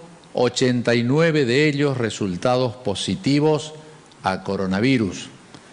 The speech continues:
en personas de entre doce a ochenta y dos años de edad, que corresponden a las siguientes localidades: Clorinda, treinta y cinco,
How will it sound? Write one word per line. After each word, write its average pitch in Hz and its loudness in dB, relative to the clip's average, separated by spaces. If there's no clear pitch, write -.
en 120 2
personas 139 0
de 113 2
entre 104 0
doce 170 0
a 107 0
ochenta 104 -2
y 95 0
dos 127 -2
años 110 -2
de 101 0
edad, 90 -2
que 135 0
corresponden 147 0
a 104 -2
las 95 -4
siguientes 110 -2
localidades: 113 -2
Clorinda, 135 2
treinta 147 0
y 117 -2
cinco, 104 0